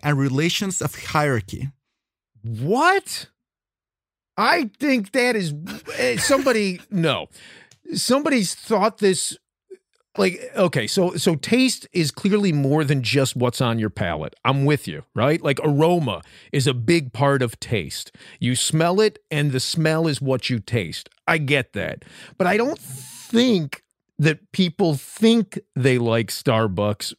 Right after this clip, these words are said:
Speaker 2: because paying five dollars for something means it must be delicious, therefore I must like it. I, you know, I'm not saying that never happens, but I am saying I don't think you get a movement like Starbucks as a result of that.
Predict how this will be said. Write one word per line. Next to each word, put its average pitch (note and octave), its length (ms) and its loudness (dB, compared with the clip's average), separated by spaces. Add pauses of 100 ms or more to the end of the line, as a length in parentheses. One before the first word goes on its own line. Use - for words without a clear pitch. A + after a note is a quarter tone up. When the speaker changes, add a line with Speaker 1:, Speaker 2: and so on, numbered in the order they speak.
Speaker 2:
because C3 640 0 (600)
paying E3 320 2
five D3+ 320 0
dollars C#3+ 440 0
for C3 160 0
something B2 580 0 (220)
means C3+ 420 0 (100)
it C#3+ 160 0
must C#3 360 0
be C3 160 0
delicious, A#2+ 580 0
therefore A#2+ 520 0
I A#2 120 2
must A2 320 -2
like A2 360 0
it. - 140 -12 (720)
I, C#3 100 2 (180)
you D#3 100 0
know, C#3+ 80 2
I'm C#3+ 140 0
not F3+ 160 2
saying F#3 180 2
that D3 160 0
never E3 320 2
happens, G3+ 460 0 (340)
but C#3+ 100 2
I C3+ 60 4
am D#3 300 2
saying C3 240 0
I A#2+ 60 2
don't C#3 140 2
think C3 160 -2
you B2+ 60 2
get A#2+ 160 2
a A2+ 60 0
movement A#2 420 0
like G#2 160 -2
Starbucks G#2+ 760 -2
as A2 200 -2
a G2+ 60 -2
result D3 500 0
of D#2+ 120 -4
that. A1 280 -8